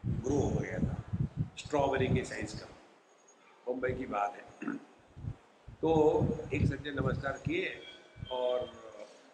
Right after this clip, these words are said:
बोले, "स्वामी जी, क्या हो गया आपके अंगूठे को?" हमने कहा, "It is a wisdom toe।" लोगों को wisdom tooth आते हैं, मुझे wisdom टो आ रहा है। बोले, "आपको तो मजाक ही सूझती है,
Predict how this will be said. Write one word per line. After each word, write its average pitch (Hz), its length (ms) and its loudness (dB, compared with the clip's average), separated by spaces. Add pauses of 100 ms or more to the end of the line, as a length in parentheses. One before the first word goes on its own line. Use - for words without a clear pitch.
(140)
बोले, 151 100 4
"स्वामी 156 260 4
जी, 208 100 2
क्या 196 200 2
हो 233 180 6
गया 214 160 6
आपके 160 240 2
अंगूठे 151 360 2
को?" - 220 -6 (500)
हमने 190 200 6
कहा, 190 160 6
"It 175 140 2
is 170 100 2
a 160 100 6
wisdom 151 500 4
toe।" - 220 2 (1600)
लोगों 151 280 2
को 160 100 2
wisdom 147 360 4
tooth 175 260 0
आते 139 240 4
हैं, - 260 0 (220)
मुझे 139 180 4
wisdom 131 340 2
टो 135 260 -2
आ 104 160 4
रहा 101 100 0
है। - 120 -6 (220)
बोले, 160 140 4
"आपको 160 240 4
तो 175 160 0
मजाक 175 280 6
ही 170 80 2
सूझती - 400 -4
है, 98 80 0